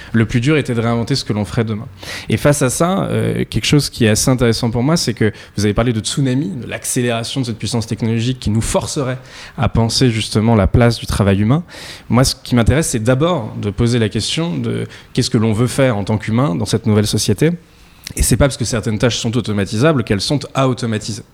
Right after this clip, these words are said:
Euh, il y a parfois un certain nombre de tâches où la machine est effectivement au niveau micro plus performante que l'humain et où ces tâches participent cognitivement, euh, d'un attrait pour l'humain, pour le reste de sa créativité par exemple. Il y a certaines tâches de répétition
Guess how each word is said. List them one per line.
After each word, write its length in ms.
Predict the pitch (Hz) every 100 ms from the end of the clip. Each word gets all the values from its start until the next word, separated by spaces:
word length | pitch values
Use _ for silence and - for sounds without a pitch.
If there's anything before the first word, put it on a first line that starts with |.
| - - - - -
Euh, 220 | - - 110
il 140 | 110
y 80 | 98
a 120 | 98
parfois 280 | - - 135
un 40 |
certain 240 | 127 104 104
nombre 200 | 104 98
de 80 |
tâches 420 | 92 131 151 - - 117
où 100 | 101
la 100 | 101
machine 420 | 101 101 - 127
est 120 | 104
effectivement 520 | 98 104 95 - 107 117
au 40 |
niveau 220 | 107 98
micro 320 | 101 98 -
plus 120 | 113 110
performante 480 | 101 95 104 107
que 80 | 107
l'humain 360 | 98 98 113 160 - - - - -
et 140 | 107
où 260 | 113 135 143
ces 200 | - -
tâches 300 | 113 131 147
participent 420 | - - 127 135 -
cognitivement, 840 | 160 151 143 131 123 135 170 147
euh, 180 | 117 113
d'un 320 | 104 104 101 113
attrait 360 | 113 135 139 -
pour 120 | 110
l'humain, 320 | 104 110 147
pour 120 | -
le 100 | 101
reste 440 | 98 123 - - 107
de 80 | 101
sa 160 | 104
créativité 600 | - 127 120 117 117 113
par 140 | - 107
exemple. 220 | 110 110
Il 40 |
y 20 | 117
a 20 |
certaines 240 | 101 104
tâches 200 | 98 117
de 40 | 110
répétition 560 | 104 117 - 104 -